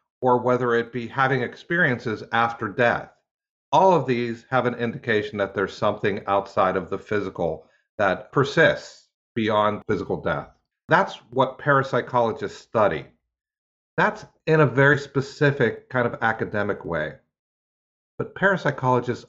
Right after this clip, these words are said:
also study consciousness. And consciousness is a bigger word. It has a larger context. And we can get into that in a little more detail if you'd like, Lauren.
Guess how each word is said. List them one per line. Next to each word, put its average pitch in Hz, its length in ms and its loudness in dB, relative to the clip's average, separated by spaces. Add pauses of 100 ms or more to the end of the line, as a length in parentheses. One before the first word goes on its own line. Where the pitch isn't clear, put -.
also 110 460 0
study 85 480 -2 (580)
consciousness. - 840 -6 (840)
And 113 120 -4
consciousness 127 840 2
is 107 180 -2
a 98 80 2
bigger 107 440 2
word. 82 400 0
It 95 100 -2
has 104 220 0
a 107 60 -2
larger 104 360 2
context. 95 840 -4 (520)
And 117 120 2
we 131 100 4
can 139 200 0
get 127 160 4
into 147 260 2
that 117 220 2
in 113 60 -6
a 110 60 -2
little 117 200 0
more 107 180 0
detail 139 400 -2
if 85 100 -6
you'd 87 140 -6
like, 85 200 0
Lauren. 90 260 -4